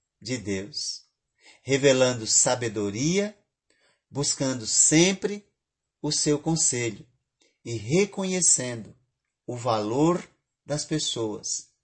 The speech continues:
que estão ao seu redor. Você quer ser elevado por Deus ou rebaixado ao pó e à condenação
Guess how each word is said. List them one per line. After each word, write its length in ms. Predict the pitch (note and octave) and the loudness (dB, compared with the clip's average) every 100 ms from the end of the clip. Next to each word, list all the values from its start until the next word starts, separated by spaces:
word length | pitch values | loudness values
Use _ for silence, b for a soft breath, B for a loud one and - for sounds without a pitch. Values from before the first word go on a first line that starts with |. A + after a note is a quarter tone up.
| _ _ | _ _
que 100 | - | -8
estão 580 | B2+ A#2+ - A2 G#2+ A2 - _ _ _ _ _ - | 0 2 2 -2 -6 -10 -18 _ _ _ _ _ -8
ao 160 | A#2 | -6
seu 280 | A2+ - G#2+ | -4 -2 -4
redor. 460 | G#2+ G#2+ G2 F#2 - _ _ _ _ _ b b b b | -4 -6 -4 -8 -10 _ _ _ _ _ b b b b
Você 300 | B2 - C#3+ | 0 4 4
quer 180 | D3 C3 | 4 6
ser 560 | - C3 A2 F#2 - _ _ _ _ _ _ _ _ _ - | 6 6 4 2 -6 _ _ _ _ _ _ _ _ _ 4
elevado 1000 | D3 C#3 B2 G#2 C3+ D#3+ F3+ G#3 B3 _ _ _ _ _ _ _ - | 6 8 6 6 8 8 6 0 -6 _ _ _ _ _ _ _ 0
por 220 | C#3+ A2+ | 2 2
Deus 640 | A2+ D3+ G#3 A#3 - - _ _ _ _ _ _ _ | 2 4 4 2 -6 -14 _ _ _ _ _ _ _
ou 160 | - B2+ | -6 -4
rebaixado 920 | C3 D3+ D3+ C#3+ - B2 A#2 G2 - _ _ _ _ _ _ | 0 4 4 2 0 -2 -2 -4 -12 _ _ _ _ _ _
ao 180 | A2 G#2 - | -6 -6 -4
pó 480 | C3 C#3 D#3+ F3 - _ _ _ _ | 4 6 6 2 -8 _ _ _ _
e 160 | B2 B2+ | -6 -6
à 80 | B2 | -4
condenação 960 | C3+ B2+ B2 A#2+ - - A2+ A2+ A#2 | -4 -2 -2 -2 -4 -4 -4 -8 -10